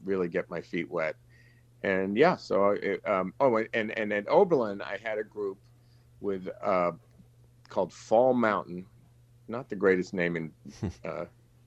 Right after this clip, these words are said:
Speaker 1: retrospect, but that was with P-, Bob Ostertag, who played
Speaker 2: Mm.
Speaker 1: the, the Surge synthesizer, Surge modular synthesizer. Bob is still, uh, uh,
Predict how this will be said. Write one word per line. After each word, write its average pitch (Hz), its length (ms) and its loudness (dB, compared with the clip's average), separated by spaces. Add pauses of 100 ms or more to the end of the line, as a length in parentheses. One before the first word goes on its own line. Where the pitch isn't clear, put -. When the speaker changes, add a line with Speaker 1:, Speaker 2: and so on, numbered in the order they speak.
(460)
Speaker 1:
retrospect, 104 600 2 (240)
but 101 100 -4
that 127 160 8
was 120 140 -2
with 110 200 -2
P-, - 120 0 (140)
Bob 120 280 4
Ostertag, 101 800 -2
who 101 120 -12
played 98 380 -2
Speaker 2:
Mm. 71 100 -10
Speaker 1:
the, - 100 -16 (160)
the 85 80 -12
Surge 127 420 0
synthesizer, 92 800 -4
Surge 101 340 -4
modular 92 460 -4
synthesizer. 82 760 -6 (560)
Bob 95 240 6
is 90 100 -8
still, 107 400 0 (140)
uh, 87 300 0 (680)
uh, 82 280 -10